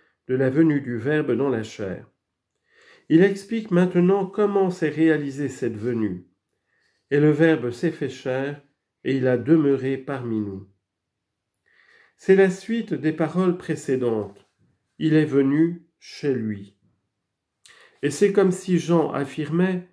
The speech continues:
Le Verbe de Dieu est venu chez lui. » Mais pour qu'on ne croie pas que cette venue implique un changement de lieu,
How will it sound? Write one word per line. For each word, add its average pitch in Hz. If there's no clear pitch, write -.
Le 135
Verbe 156
de 151
Dieu 151
est 139
venu 143
chez 139
lui. » 107
Mais 135
pour 202
qu'on 214
ne 214
croie 196
pas 196
que 170
cette 147
venue 170
implique 139
un 120
changement 117
de 113
lieu, 135